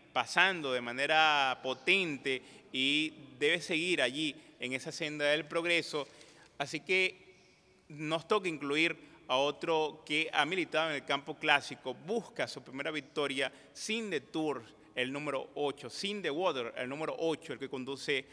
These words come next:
Angelo Arias, ya lo ha corrido en el campo clásico,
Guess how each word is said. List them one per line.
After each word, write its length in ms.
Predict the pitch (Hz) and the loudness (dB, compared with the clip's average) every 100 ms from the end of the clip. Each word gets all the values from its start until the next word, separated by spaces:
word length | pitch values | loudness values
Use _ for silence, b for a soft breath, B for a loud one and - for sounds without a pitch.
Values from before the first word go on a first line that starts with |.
| B | B
Angelo 420 | 127 143 135 135 | -4 0 2 6
Arias, 300 | 208 233 202 | 6 6 4
ya 140 | 139 131 | 0 0
lo 240 | 143 151 | 2 4
ha 320 | 151 151 147 | 6 6 4
corrido 420 | - 143 165 180 151 | 0 0 0 0 -2
en 80 | |
el 100 | 123 | -4
campo 340 | - 131 151 135 | -4 -6 -6 -4
clásico, 640 | 165 160 131 131 - 120 | 6 6 6 -4 -6 -8